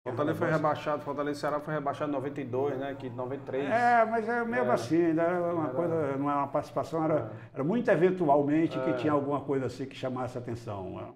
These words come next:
Speaker 2: muito eventual. Nos anos noventa, teve o,
Speaker 1: Uhum.
Speaker 2: teve o vice-campeonato do Ceará na Copa do Brasil, que foi relevante.
Speaker 1: Noventa e quatro, né?
Speaker 2: Foi, em noventa e quatro,
Speaker 1: Uhum.
Speaker 2: mas, mas assim, e, e foi, teve, teve azar também, porque não era um ano que, que,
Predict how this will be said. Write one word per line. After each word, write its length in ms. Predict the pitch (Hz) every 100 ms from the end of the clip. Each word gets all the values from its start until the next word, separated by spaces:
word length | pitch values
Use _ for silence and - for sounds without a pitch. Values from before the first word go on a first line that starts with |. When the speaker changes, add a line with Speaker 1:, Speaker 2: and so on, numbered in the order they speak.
| -
Speaker 2:
muito 200 | 151 151
eventual. 600 | 120 127 120 110 98 87 - - _ -
Nos 60 | 117
anos 180 | 170 151
noventa, 880 | 151 117 151 160 151 139 123 107 104
teve 180 | 131 160
o, 40 |
Speaker 1:
Uhum. 160 | 160 -
Speaker 2:
teve 240 | - 147
o 240 | 147 135 120
vice-campeonato 680 | 123 143 - 139 131 127 127
do 80 | 120
Ceará 320 | 156 117 117
na 100 | 117
Copa 220 | 120 117
do 60 | 117
Brasil, 280 | 165 139 151
que 60 |
foi 220 | - 135
relevante. 600 | 120 127 139 127 147 147 - 123
Speaker 1:
Noventa 340 | 120 120 117
e 60 | 110
quatro, 400 | 113 104 101 113
né? 80 | 113
Speaker 2:
Foi, 240 | 139 117
em 60 | 117
noventa 320 | 120 131 147
e 20 |
quatro, 400 | 120 160 170 196
Speaker 1:
Uhum. 240 | 190 -
Speaker 2:
mas, 420 | 135 139 151 165 -
mas 340 | 139 143 143
assim, 260 | 147 - 160
e, 460 | 127 120 117 135 123
e 20 |
foi, 340 | - 151 151
teve, 300 | 131 139 147
teve 200 | 123 139
azar 320 | 139 117 135
também, 180 | 135 135
porque 160 | 139 147
não 140 | 143
era 120 | 139
um 140 | 151 139
ano 160 | 139
que, 300 | 147 143 135
que, 500 | 131 127 117 95 92